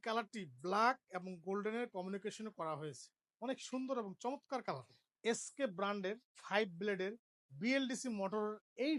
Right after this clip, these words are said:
ফ্যানটির মূল্য রাখছি আমরা সতেরো হাজার সাতশো টাকা, প্লাস ডেলিভারি চার্জটা আপনাকে দিতে হবে। আর এই ফ্যানটি যদি আপনি অর্ডার করতে চান, আমাদের মেসেঞ্জারে মেসেজ করতে পারেন, WhatsApp-এ নক করতে পারেন, কিংবা আমাদের স্ক্রিনে দেওয়া যে নাম্বারটা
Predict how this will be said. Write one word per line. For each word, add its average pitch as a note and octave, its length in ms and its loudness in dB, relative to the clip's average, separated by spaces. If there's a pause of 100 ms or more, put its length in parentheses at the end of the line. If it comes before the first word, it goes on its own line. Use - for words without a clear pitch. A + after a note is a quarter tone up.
ফ্যানটির A3 480 -6 (400)
মূল্য A#3 300 0 (140)
রাখছি - 220 -2 (120)
আমরা E3+ 180 -4 (540)
সতেরো A3+ 420 0
হাজার A3+ 320 0 (220)
সাতশো C4 380 0
টাকা, C#3+ 160 -6 (460)
প্লাস A3+ 280 4 (200)
ডেলিভারি G3 440 -2
চার্জটা A3 260 -4 (120)
আপনাকে D#3+ 340 -8
দিতে D3 200 -10
হবে। B2 180 -10 (520)
আর D#3+ 80 6 (160)
এই B3+ 140 4
ফ্যানটি A#3 300 0
যদি A3+ 140 -6
আপনি G#3+ 180 -6
অর্ডার F#3 240 2
করতে G#3 180 -6 (120)
চান, D3 160 2 (440)
আমাদের G3 260 0 (120)
মেসেঞ্জারে G3+ 520 0 (200)
মেসেজ C#3+ 220 -10 (100)
করতে G3 280 -8
পারেন, F#3+ 180 -4 (460)
WhatsApp-এ G3+ 540 0
নক E3+ 120 -6 (100)
করতে G3+ 240 -4
পারেন, G3+ 180 0 (320)
কিংবা C4 280 -2
আমাদের A3 220 2 (140)
স্ক্রিনে A#3+ 340 -2
দেওয়া G#3+ 220 2
যে G3+ 60 -4 (100)
নাম্বারটা F3 340 -6